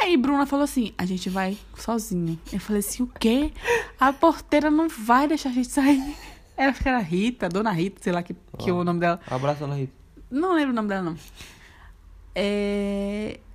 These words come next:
Speaker 1: Eu falei assim, "Ela não vai deixar a gente sair." Ela falou... Aí Bruna falou assim, "Quando ela entrar em tal lugar, a gente pega e sai." <laughs> Gente.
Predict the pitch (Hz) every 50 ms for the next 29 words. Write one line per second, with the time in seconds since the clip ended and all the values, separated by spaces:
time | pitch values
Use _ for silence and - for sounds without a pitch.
0 | - - - 240 240 220 - 269 269 - 285 294 311 339 339 - 269 262 254 -
1 | 220 214 208 202 - 202 185 - - 196 196 196 - - 202 - 190 190 180 180
2 | - - - - 180 180 180 180 180 - 180 180 180 185 175 - - - 285 330
3 | 381 359 302 269 247 240 - 190 180 175 170 160 - 170 160 156 156 156 156 185
4 | 190 196 196 - - - 208 202 196 190 - 214 - - 196 180 196 262 285 -
5 | - - 320 262 240 247 285 - - - - - - - - - - - - -
6 | - 135 - - - - 135 - - - - - 277 262 247 262 254 247 247 247
7 | 254 - 247 262